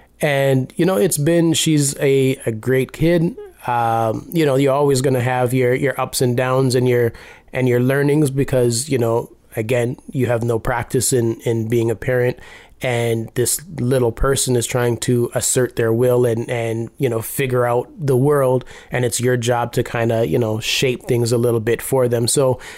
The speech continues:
you know, there's, there's, there's a learning curve that's there. Uh, but I mean, it's been a, a great joy. I've loved every minute of it. And, um, you know, I'm, I'm looking forward to seeing, you know, as she gets older,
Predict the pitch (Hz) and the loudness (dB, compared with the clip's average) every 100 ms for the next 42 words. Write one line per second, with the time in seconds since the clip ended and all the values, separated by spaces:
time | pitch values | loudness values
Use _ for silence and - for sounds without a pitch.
0 | - - 214 160 170 175 165 - - 160 | -10 -2 0 2 2 2 2 0 0 2
1 | 160 147 - - 196 _ _ - 151 139 | 4 2 0 -6 -18 _ _ -4 0 2
2 | 139 160 160 147 - 135 147 151 - 127 | 4 4 4 2 2 2 2 0 0 0
3 | 123 - - 135 135 151 285 127 123 120 | 0 -2 0 2 2 0 -2 -2 0 -2
4 | - 135 123 123 127 127 - - 131 123 | 0 0 2 2 2 0 0 2 2 2
5 | 127 127 123 120 127 120 120 127 131 131 | 2 2 2 2 -2 -4 0 0 0 -2
6 | 120 127 127 127 117 117 117 117 117 120 | 0 2 2 2 0 -2 0 0 -2 -4
7 | - - - 127 123 123 127 123 127 131 | -18 -16 -4 0 2 2 2 2 2 0
8 | 135 117 120 117 113 110 110 113 110 110 | -2 -4 -4 -2 -2 -2 -2 -2 -2 -4
9 | 113 - 285 277 160 127 127 165 135 117 | -6 -14 -18 -8 -2 0 0 -2 -4 -4
10 | 117 120 120 117 113 - - - _ - | -4 -6 -6 -6 -6 -10 -18 -20 _ -4
11 | 131 139 123 - 143 139 127 117 - 127 | -2 0 -2 0 2 2 2 -2 0 2
12 | 127 143 123 127 127 - 127 123 117 135 | 2 2 0 0 -2 -2 0 0 0 0
13 | 131 127 123 | 2 2 0